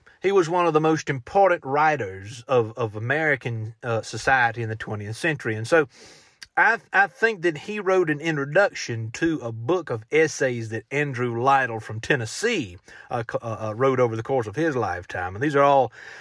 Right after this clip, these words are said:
folks known as Southern agrarians. Uh, they were, uh, we'll, we'll talk about that at some other time. The point is, uh, M E Bradford said that, uh, anybody born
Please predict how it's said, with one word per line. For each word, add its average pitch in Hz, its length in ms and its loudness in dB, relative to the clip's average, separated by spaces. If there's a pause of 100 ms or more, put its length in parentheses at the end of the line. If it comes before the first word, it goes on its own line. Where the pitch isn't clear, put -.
(480)
folks 165 340 2
known 151 320 2
as 127 140 -2
Southern 143 320 2
agrarians. 92 840 -4
Uh, 120 220 0
they 120 200 2
were, 104 320 -6 (1900)
uh, 143 120 2
we'll, 127 260 4
we'll 123 200 2
talk 104 220 -6
about 92 240 -10
that 87 160 -10
at 87 80 -14
some 87 180 -16
other 87 140 -14
time. 90 420 -12
The 131 100 -2
point 196 320 4
is, 127 380 2 (640)
uh, 117 180 2
M 226 200 2
E 208 60 6
Bradford 156 420 2
said 139 320 2
that, 117 300 0
uh, 120 200 4
anybody 185 480 2
born 135 680 2